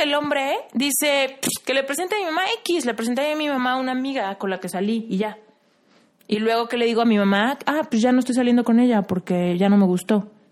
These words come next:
Y listo. ¿Y cuál era el gran paso gigantesco que el hombre había dado al que nosotros le generamos un código de,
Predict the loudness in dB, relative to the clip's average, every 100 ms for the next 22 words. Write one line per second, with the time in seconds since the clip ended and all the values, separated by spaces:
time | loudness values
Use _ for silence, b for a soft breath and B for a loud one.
0 | _ 2 4 4 0 -8 -10 B B B
1 | B -4 0 0 0 -2 -2 -2 -2 0
2 | 0 2 2 0 -2 B B B _ _
3 | _ 0 0 2 0 0 -2 -2 -2 -2
4 | -2 -4 -4 -6 -2 0 2 2 2 2
5 | 2 2 2 2 0 B B 0 0 0
6 | -2 -2 -2 -2 -2 0 0 2 4 4
7 | 4 6 6 6 4 4 6 4 4 0